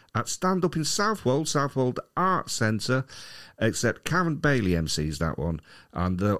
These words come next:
they're all on W C B comedy dot com. Get, get your loved ones a fantastic comedy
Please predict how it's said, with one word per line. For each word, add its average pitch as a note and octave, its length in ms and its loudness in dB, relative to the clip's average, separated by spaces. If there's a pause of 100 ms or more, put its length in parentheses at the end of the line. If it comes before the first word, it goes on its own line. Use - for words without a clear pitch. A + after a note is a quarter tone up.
(140)
they're A2+ 100 4
all E3+ 300 4
on E2+ 140 0
W D#3+ 260 2
C B2 220 2
B F#2+ 180 2
comedy D#2+ 380 0
dot C#2+ 240 -4
com. D2 260 -4 (460)
Get, C4 140 -8 (380)
get - 140 -6
your F#3 160 0
loved C#3+ 240 -2
ones D2+ 440 -6 (280)
a - 40 -20
fantastic A2 760 -6
comedy G#2 420 -4